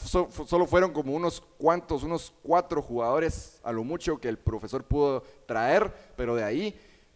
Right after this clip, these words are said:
¿por qué crees que el Flaco Martínez está siempre de titu-, estaba siempre de titular después de,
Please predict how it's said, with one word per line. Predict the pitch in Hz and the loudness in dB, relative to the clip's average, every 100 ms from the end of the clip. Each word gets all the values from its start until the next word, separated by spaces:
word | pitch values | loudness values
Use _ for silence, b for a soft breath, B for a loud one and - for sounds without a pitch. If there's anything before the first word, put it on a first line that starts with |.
| _ | _
¿por | - 175 | 4 4
qué | - 208 214 - - | 6 4 4 -2 -4
crees | 165 170 175 | 2 2 2
que | |
el | 185 | 2
Flaco | 170 180 | 2 2
Martínez | 170 135 170 160 | 2 0 -2 -2
está | 131 160 | -2 -4
siempre | 151 165 170 147 | -2 2 2 2
de | 123 | -2
titu-, | - | -6
estaba | 123 180 180 | -4 0 0
siempre | - 156 156 | 0 -2 -2
de | 123 | -4
titular | 107 127 151 | -4 -2 -2
después | 123 - 143 | -2 -2 -2
de, | 131 104 | -2 -4